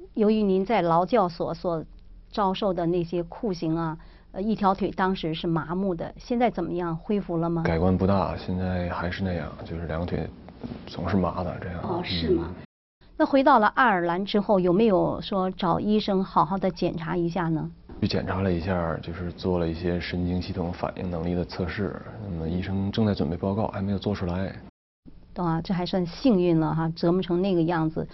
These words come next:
Speaker 1: 恢复的还挺快的。那上次我在采访您的时候，您有谈到说，这个警察哈，六一零的警察对您所施用的那个酷刑之一是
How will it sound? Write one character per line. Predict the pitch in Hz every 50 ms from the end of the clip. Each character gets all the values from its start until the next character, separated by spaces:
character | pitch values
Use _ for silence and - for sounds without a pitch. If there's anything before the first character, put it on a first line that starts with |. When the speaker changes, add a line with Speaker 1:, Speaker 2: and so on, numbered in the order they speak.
| - - - -
Speaker 1:
恢 | - - - 214 180
复 | 165 190
的 | 165 180
还 | 170 165 196 185
挺 | - - 175 165
快 | 165 - - 233 175 160 160 160
的。 | 170 - - - - - - _ _ _ _ _ _ _ _ _ _ _ _ _ _ _ _ _ _ _ - - - - -
那 | -
上 | 311 - 370 330
次 | 294 -
我 | 285 214
在 | 185 220 220
采 | - - - 185 190
访 | 247 277 220 175
您 | 170 170 170
的 | 180 190
时 | 170 - 175
候， | 165 175 175
您 | 175 190 202
有 | 185 156
谈 | - - 185 170 175
到 | 190 185 170
说， | 165 190 185 175 175 - - - - - -
这 | - 262 214
个 | 208 196
警 | - - - 190 180 175 170 175
察 | 170 - - 180 160 170 190 190
哈， | 202 190 175 175
六 | 202 233 226
一 | 208 226
零 | 196 196 185 196
的 | 208
警 | 196 - 180 143 -
察 | 147 156 165
对 | 175 170 220 190
您 | 175 175 170 180 175 - - - -
所 | - - 196 175 170
施 | 165 - - -
用 | 233 214 208 196
的 | 196 185
那 | 185 185
个 | 180 185
酷 | 180 - - - 277 214
刑 | 170 - 196 190 202
之 | 196 - 202
一 | 196 190 196 190 190 190
是 | 190 - 185 160